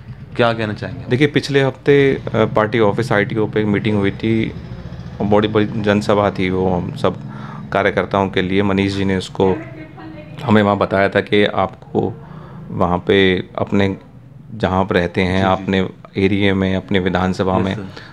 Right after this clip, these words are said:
Speaker 2: तो वहाँ पे आपको लोगों को सदस्य बनाना है, आम आदमी पार्टी, चाहे उसकी वोट हो
Speaker 1: बिल्कुल।
Speaker 2: या ना हो।
Speaker 1: यस।
Speaker 2: तो हम उसी संदर्भ में, उसी दिशा में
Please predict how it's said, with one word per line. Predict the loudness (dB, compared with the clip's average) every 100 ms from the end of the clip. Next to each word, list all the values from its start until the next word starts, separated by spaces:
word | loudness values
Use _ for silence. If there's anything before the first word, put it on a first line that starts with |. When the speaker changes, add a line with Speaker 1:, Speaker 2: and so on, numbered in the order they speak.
| -6
Speaker 2:
तो | -2
वहाँ | 2 2 2
पे | 2
आपको | 0 0 0
लोगों | 2 4 4 4 -2
को | 2 0 0 -8 -20 -20 -20 -4
सदस्य | 0 2 2 2
बनाना | 2 2 0
है, | 0 -2 0
आम | 2 4
आदमी | 2 0
पार्टी, | 0 0
चाहे | 0 0 -2
उसकी | -2 -4
वोट | 2 2 2 0
हो | 2
Speaker 1:
बिल्कुल। | 2 -4 -20 -16 -6 0
Speaker 2:
या | 2
ना | 4
हो। | 2 0 -6 -12 -20 -16
Speaker 1:
यस। | -16 -10 0
Speaker 2:
तो | 2
हम | 2 0
उसी | -4 -2 2 2 0 -4 -18 -20 -20 -20 -20 -20 -20 -20 -20
संदर्भ | -2 2 4 4 2
में, | 0 2 0
उसी | -2 -2 0
दिशा | 2 2 2
में | 2